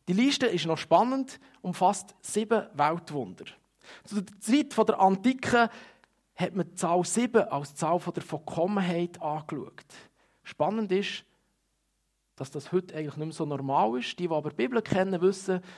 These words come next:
dass bei Gott die Zahl sieben immer noch als Zahl von der Vollkommenheit gilt. Darum ist man bei der Zahl sieben geblieben. Später si-, ist die Liste von den sieben Wunder von der modernen Welt er-, erstellt worden.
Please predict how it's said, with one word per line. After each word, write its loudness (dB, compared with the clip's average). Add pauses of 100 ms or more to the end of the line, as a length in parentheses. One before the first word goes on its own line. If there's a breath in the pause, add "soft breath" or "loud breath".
(180 loud breath)
dass -4
bei -8
Gott 0
die -20
Zahl -2
sieben -4 (100)
immer 0
noch -4
als -8
Zahl -4
von -10
der -14
Vollkommenheit -4
gilt. -10 (380 loud breath)
Darum 10
ist 6
man 8 (100)
bei 4
der 10
Zahl 8
sieben 4
geblieben. 4 (800 loud breath)
Später 8
si-, 2
ist 0
die 6
Liste 6
von 8
den 6
sieben 6
Wunder 8
von 4
der 8
modernen 8
Welt 2
er-, -4
erstellt 2
worden. -4